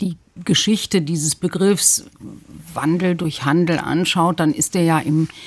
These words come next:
Innerdeutschen entstanden, Anfang der sechziger Jahre, als total klar war, die Politik wird eine Wiedervereinigung zwischen den beiden deutschen Staaten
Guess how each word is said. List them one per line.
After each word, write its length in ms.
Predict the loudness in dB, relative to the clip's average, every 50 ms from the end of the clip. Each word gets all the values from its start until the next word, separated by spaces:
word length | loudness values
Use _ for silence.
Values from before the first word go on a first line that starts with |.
| -20 -20 -10 0
Innerdeutschen 880 | 4 6 6 6 6 4 2 2 0 0 0 0 0 0 2 2 2 2
entstanden, 680 | 0 -2 -2 -2 0 2 4 4 4 4 4 4 4 4
Anfang 420 | 2 2 0 0 0 2 2 2 2
der 120 | 2 2
sechziger 500 | 0 -2 -2 -4 -2 -2 -2 -2 -2 -2
Jahre, 400 | -2 -2 0 2 2 2 2 2
als 360 | 0 -2 -2 -2 -2 -2 -2 -6
total 460 | -8 -6 -6 -6 -4 -2 0 0 0
klar 400 | 0 -2 -4 -2 0 2 2 2
war, 120 | 2 0 0
die 100 | 0 -4
Politik 640 | -8 -6 -4 -4 -4 -4 -2 -2 -2 -2 -2 -4 -4
wird 280 | -2 -2 -2 -2 -4 -8 -20 -20 -20 -20 -20 -20 -16 -6
eine 280 | 0 2 4 4 4 4
Wiedervereinigung 920 | 2 2 2 2 0 0 0 -2 -2 0 2 2 4 4 4 4 4 2
zwischen 320 | 2 0 -2 -2 0 2 2
den 180 | 2 2 2
beiden 300 | 2 0 0 2 2 2
deutschen 340 | 2 2 0 -4 -4 -4 -6
Staaten 560 | -6 -4 -2 0 0 0 2 4 4 4 4